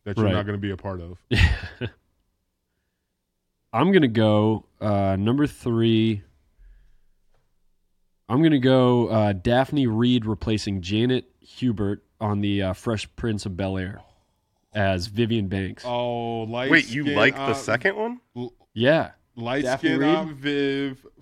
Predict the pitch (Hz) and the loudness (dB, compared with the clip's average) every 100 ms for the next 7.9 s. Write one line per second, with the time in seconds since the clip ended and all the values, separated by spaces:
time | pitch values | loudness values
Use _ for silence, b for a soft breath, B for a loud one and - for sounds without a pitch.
0 | 135 143 139 135 127 127 - - 123 113 | -8 -4 -4 -4 -4 -4 -8 -10 -8 -6
1 | 107 107 104 101 101 92 92 92 - _ | -6 -8 -8 -4 -4 -4 -6 -10 -14 _
2 | _ - B 160 165 B - - - 147 | _ -20 B -14 -14 B -20 -10 -2 0
3 | 139 160 160 151 151 156 151 147 185 170 | 4 4 4 0 -2 -2 0 2 0 0
4 | 139 - 147 147 165 117 104 135 147 - | -4 -8 -6 -2 -2 -6 -4 -4 -4 -4
5 | 185 202 196 _ 165 170 196 208 208 170 | -4 -4 -10 _ -8 -2 0 0 -2 -2
6 | 165 160 139 156 180 - _ 143 156 - | 0 0 -2 -2 -2 -4 _ -4 -4 -4
7 | 160 139 135 147 - 104 85 80 104 | -8 -6 -4 -4 -6 -10 -10 -4 -4